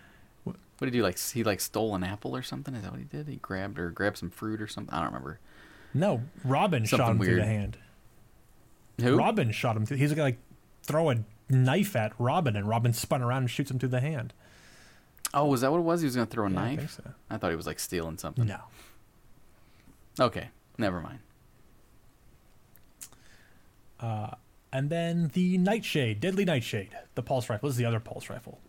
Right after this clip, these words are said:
Speaker 2: Uh, hey, and we've got some interesting flavor text that kinda makes sense.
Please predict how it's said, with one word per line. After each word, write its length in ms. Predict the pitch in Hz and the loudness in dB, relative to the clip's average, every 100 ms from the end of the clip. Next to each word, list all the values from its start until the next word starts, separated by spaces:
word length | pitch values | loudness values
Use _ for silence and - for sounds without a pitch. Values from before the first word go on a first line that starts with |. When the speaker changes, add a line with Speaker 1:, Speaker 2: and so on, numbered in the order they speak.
| - - 113 | -20 -14 -10
Speaker 2:
Uh, 220 | 110 - - - - - | -10 -12 -20 -20 -20 -10
hey, 260 | - 247 143 | -2 0 2
and 180 | 143 143 | 2 2
we've 180 | 151 139 | 0 0
got 200 | 160 165 | 0 0
some 400 | - 160 151 151 - | -2 0 0 -4 -6
interesting 560 | - 175 175 - 165 156 | -4 -2 -2 -2 -2 -2
flavor 300 | - 165 143 | -2 -2 -2
text 360 | - 139 - - | -4 -6 -6 -8
that 140 | 120 | -6
kinda 180 | - 123 | -4 -2
makes 200 | 117 117 | -2 -4
sense. 320 | - - - | -10 -14 -18